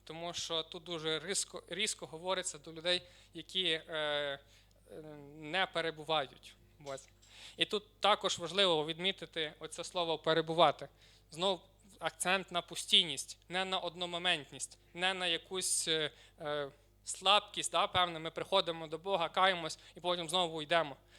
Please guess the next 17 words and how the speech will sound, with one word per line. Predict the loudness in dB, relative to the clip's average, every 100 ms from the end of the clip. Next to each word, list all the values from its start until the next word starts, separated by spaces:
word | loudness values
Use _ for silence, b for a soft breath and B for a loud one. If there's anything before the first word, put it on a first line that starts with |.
| b
Тут | -2 -2 -4
про | -6
постійність. | -4 -4 2 2 2 -10 -14 b _
Коли | -2 0
в | 0
мені | 0 4 4
хто | 2 -2
перебувати | 0 -2 0 4 4 4
не | -6
буде | -6 -6 -4
мати | -2 -2 -4
цієї | -8 -2 -2
постійності, | -4 -12 -8 -6 -6 -2 -2 B B
той | 0 0
буде | 2 0
відкинений | 0 -2 -2 -2 -4 -4
геть, | -2 -2 -2